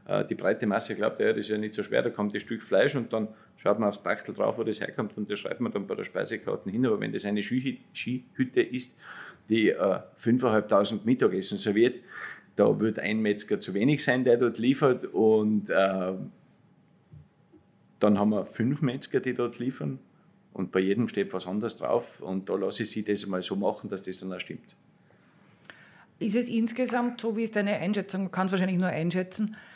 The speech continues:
Speaker 2: Ähm, der Stefan Lindner hat uns erzählt, ähm, Zahlen aus der, aus den Lockdown-Zeiten. Ähm, da ging die Importbilanz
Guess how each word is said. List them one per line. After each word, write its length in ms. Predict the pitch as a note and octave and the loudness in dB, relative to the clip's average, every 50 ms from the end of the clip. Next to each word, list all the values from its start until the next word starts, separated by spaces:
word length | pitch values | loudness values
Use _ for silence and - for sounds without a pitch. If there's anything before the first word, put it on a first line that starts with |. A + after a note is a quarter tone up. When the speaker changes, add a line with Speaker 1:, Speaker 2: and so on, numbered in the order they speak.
| - - - _ - | -20 -20 -10 _ 0
Speaker 2:
Ähm, 300 | F#3 F#3 F#3 F#3+ F#3+ F#3+ - - | 0 2 2 2 0 -2 -4 -4
der 60 | G#3 | -4
Stefan 400 | F#3+ - G#3 G#3 G#3 - A3 G#3+ | -2 0 0 0 0 0 0 2
Lindner 340 | G3 G#3 A3+ G#3+ G#3+ A3 A3 | 2 2 0 0 0 0 2
hat 100 | G#3 G#3 | 2 4
uns 160 | A3 G#3+ G#3 | 2 2 2
erzählt, 600 | G3+ G3 G3 - - - G3 F#3+ G3+ A3 A3 A3 - - - | 2 -2 -4 -4 -2 0 2 2 2 0 0 -2 -6 -8 -4
ähm, 400 | - G3 F#3+ F#3 F3+ F3+ F3+ F#3 - - - - | -2 0 2 2 2 2 0 0 -2 -6 -10 -8
Zahlen 500 | - F#3+ D3+ B2+ C#3 D#3+ F#3+ G#3+ A#3 A3 - - | -4 -2 2 4 6 6 6 6 4 2 0 0
aus 300 | - E3+ F3+ F3+ F#3 - | 0 2 2 2 0 0
der, 340 | - G3 F#3+ F#3 F#3+ F3 - - - _ _ - | 2 4 4 4 4 2 0 -6 -16 _ _ 0
aus 180 | F3+ F#3 F3+ F3+ | 2 2 2 4
den 160 | - G3+ G#3 | 4 4 4
Lockdown-Zeiten. 1300 | F#3+ F3+ F3+ - - - - - D#3+ D#3+ E3+ F#3+ F#3 - - E3+ E3+ E3+ - - G#3+ A3+ B3 B3 - - - - - | 6 4 2 2 -2 -2 2 4 6 6 6 4 2 0 0 0 0 0 0 0 2 2 2 0 -2 -6 -14 -8 -2
Ähm, 440 | G3+ G3 G3 F#3+ F#3+ F#3+ G3 F#3 - - - - - - - - | 0 2 2 4 4 2 2 0 -2 -8 -16 -20 -20 -20 -6 -4
da 80 | G3+ | -4
ging 300 | G3 F#3+ A3+ A3+ A3+ A3+ | -2 0 2 2 2 2
die 240 | A3 A3 - - A3+ | 2 0 2 6 8
Importbilanz 1040 | B3 B3+ B3+ - - F3+ F3 F3 F3 - - - F#3+ F3+ D3 C#3 D#3 F#3+ G3+ - | 8 8 8 6 6 6 6 6 4 0 -2 0 2 2 2 2 2 0 0 -2